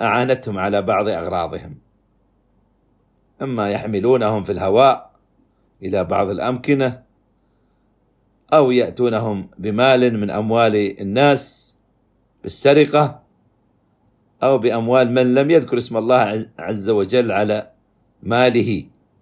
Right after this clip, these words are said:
لا يحفظه ب-، باسم الله عز وجل، فيسرقون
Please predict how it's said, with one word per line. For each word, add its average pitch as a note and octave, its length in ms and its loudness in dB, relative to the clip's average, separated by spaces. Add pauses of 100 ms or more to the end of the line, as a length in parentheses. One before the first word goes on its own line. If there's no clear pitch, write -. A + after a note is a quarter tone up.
(120)
لا A#2+ 160 2
يحفظه A2 680 0 (1500)
ب-، A2+ 460 2
باسم B2 260 -2
الله A2+ 420 2
عز F#2+ 240 -2
وجل، F#2 500 0 (1300)
فيسرقون A#2 880 2